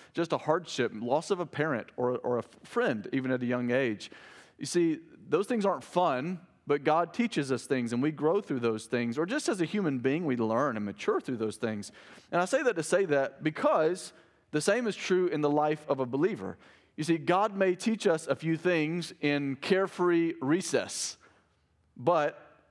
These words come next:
he tends to stretch us and grow us and mold us and sanctify us, not in recess where things are carefree, but in the struggle of the classroom, the classroom of suffering,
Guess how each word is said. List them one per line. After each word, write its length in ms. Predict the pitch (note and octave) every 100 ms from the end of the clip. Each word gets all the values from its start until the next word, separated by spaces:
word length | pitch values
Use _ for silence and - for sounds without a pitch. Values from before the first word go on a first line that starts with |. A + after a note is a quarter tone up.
| _ _
he 120 | C#3
tends 340 | - F3+ F3
to 100 | C#3+
stretch 360 | B2 - E3+ -
us 360 | G#2+ - - - _ _
and 140 | B2+ A#2
grow 280 | C#3 D#3 C3+
us 320 | G#2 - -
and 160 | C3 A#2+
mold 320 | C3+ D3+ C#3+
us 280 | A#2 G2+ -
and 200 | B2+ A2
sanctify 580 | - D3+ - C#3 B2 A2+
us, 360 | A2+ G#2 - - - _ _
not 200 | C#3+ D#3
in 100 | C#3+
recess 600 | B2 A2 G#2 G2 - - -
where 120 | -
things 240 | G#2+ A2+ G#2
are 60 |
carefree, 640 | G2+ B2 A2 - C#3 A#2+ A2 - _ _ _ -
but 160 | A#2+
in 120 | B2 A2+
the 60 |
struggle 400 | G#2+ D#3+ C#3 A#2+
of 60 | G#2+
the 80 | G#2
classroom, 500 | A#2 G#2 - E2+ - _ _ _ _
the 80 | B2
classroom 380 | C3+ B2 - A2+
of 100 | F#2+
suffering, 420 | A2+ - D#2+